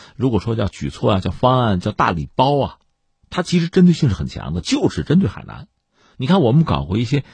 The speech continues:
呃，叫自贸区，自贸区的一些经验，一旦成熟之后啊，是可以复制的，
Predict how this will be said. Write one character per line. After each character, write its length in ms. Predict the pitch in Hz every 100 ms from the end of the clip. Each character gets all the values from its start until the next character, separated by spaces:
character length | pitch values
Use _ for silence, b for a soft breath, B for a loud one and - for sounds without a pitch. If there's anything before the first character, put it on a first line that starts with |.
| b
呃， 100 | -
叫 140 | 78 90
自 160 | 156
贸 220 | 139 90
区， 420 | - - - 165 - b b
自 200 | - 247
贸 220 | 180 135
区 220 | - -
的 100 | 170
一 120 | 120
些 160 | 101 131
经 280 | - 160 165
验， 140 | 165 - _ _
一 120 | - 160
旦 180 | 151
成 280 | 101 - 139
熟 140 | 135 135
之 120 | 147
后 280 | - 120 71
啊， 140 | - _ _ _ _
是 80 | -
可 80 |
以 60 | 196
复 180 | - 180
制 160 | 185
的， 120 | 120